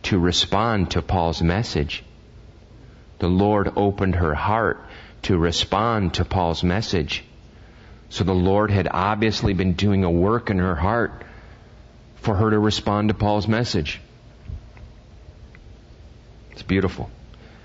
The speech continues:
Verse fifteen, "And when she and the members of her household were baptized, she invited us to her home." Look at that. "And if you consider me a believer in the Lord," she said,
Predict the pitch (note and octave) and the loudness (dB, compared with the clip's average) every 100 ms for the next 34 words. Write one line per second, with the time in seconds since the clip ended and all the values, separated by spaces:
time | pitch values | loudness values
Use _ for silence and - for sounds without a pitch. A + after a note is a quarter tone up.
0 | - - - E2+ - G2+ - F2+ E2 F#2 | -20 -10 -4 -4 -2 -2 0 2 2 2
1 | F#2 - G2+ F2+ F2+ F2+ F2 F2+ E2 D#2 | 0 0 2 2 2 2 0 0 -2 0
2 | G#2+ B2 - E2+ E2 D#2+ - - - F#2 | 0 0 0 0 0 -4 -10 -18 -6 -2
3 | E2 G2+ A#2 - F2 D#2 D#2 D#2+ - - | 0 2 0 -2 -2 0 0 -2 -8 -16
4 | - - - - A2+ G2+ F2+ G#2 A2+ G#2+ | -20 -20 -10 -2 0 2 2 0 0 2
5 | F#2+ F#2 - F#2 E2+ G2+ G#2 E2+ D2 - | 0 -2 0 0 2 2 2 0 -2 -8
6 | - - G2+ F2 D#2 - - - - - | -6 -2 2 0 -2 -8 -20 -20 -20 -20
7 | - - D#2+ F#2+ C3 C3 A2+ - C#3 B2+ | -20 -6 -2 2 2 0 0 2 4 4
8 | B2 G#2+ G#2 B2 A2 G2+ F#2+ G2+ F#2 F#2 | 4 2 2 2 2 2 2 2 0 -2
9 | E2+ F2 D#2+ | 0 0 -2